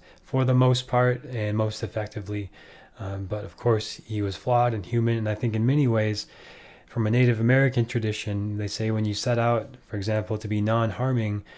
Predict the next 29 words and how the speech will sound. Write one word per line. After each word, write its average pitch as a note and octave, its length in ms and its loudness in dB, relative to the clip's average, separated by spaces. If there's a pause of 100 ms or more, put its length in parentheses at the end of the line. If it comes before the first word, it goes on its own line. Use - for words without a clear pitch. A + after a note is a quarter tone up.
(420)
you'll A2+ 160 0
get G#2+ 180 0
every B2 280 2
possible A#2+ 600 2
obstacle A2+ 560 0
in G#2+ 60 0
your G2 140 -2
way G#2+ 420 0
that G2+ 200 -2
will G2 100 -2
make G#2 280 -4
you A2 120 -2
want G2+ 320 -2
to - 80 -8
harm F#2+ 580 -4
and G2+ 180 -6
trigger A#2 300 0
your G#2 280 0
reactions G2+ 640 -4
and F#2+ 80 -6
your F#2+ 100 -6
reactivity. G2 640 -6 (540)
So - 140 -8
you F2 60 -6
have - 260 -4
to - 120 -4
overcome A2 500 0
those G#2+ 200 0
obstacles. G2 720 -10